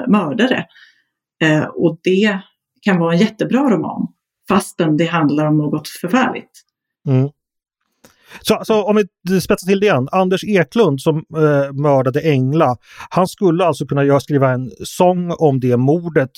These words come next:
Speaker 2: som är så bra så att vi s-, vill lyfta fram och, och hylla den på sina egna konstnärliga me-, meriter, trots att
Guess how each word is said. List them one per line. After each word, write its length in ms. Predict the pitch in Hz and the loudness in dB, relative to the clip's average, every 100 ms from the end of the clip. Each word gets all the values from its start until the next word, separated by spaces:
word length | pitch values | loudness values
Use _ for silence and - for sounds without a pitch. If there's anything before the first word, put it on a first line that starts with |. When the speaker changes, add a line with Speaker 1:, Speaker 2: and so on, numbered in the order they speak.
| - | -18
Speaker 2:
som 200 | - 139 | -4 0
är 180 | 131 131 | 2 0
så 160 | - 123 | 0 -2
bra 420 | 117 156 139 110 | 0 0 0 -2
så 120 | - | -2
att 100 | 113 | -4
vi 200 | 117 110 | 0 -2
s-, 400 | 113 - - 120 | -2 -10 -12 -8
vill 140 | 113 107 | -2 0
lyfta 340 | 113 - 117 - | 2 0 -2 0
fram 380 | 131 110 107 101 _ _ _ _ _ _ - | 2 2 -2 -6 _ _ _ _ _ _ -16
och, 180 | - 151 | -6 0
och 100 | 135 | 0
hylla 200 | 127 123 | 0 0
den 160 | 120 | -2
på 100 | 113 | -2
sina 180 | 117 123 | -2 0
egna 200 | 117 120 | 0 0
konstnärliga 460 | 127 120 - 117 113 | 0 -2 0 0 2
me-, 160 | 117 | 0
meriter, 380 | 135 127 135 120 - | 0 0 2 0 0
trots 220 | 120 - | 0 2
att 120 | 120 | -2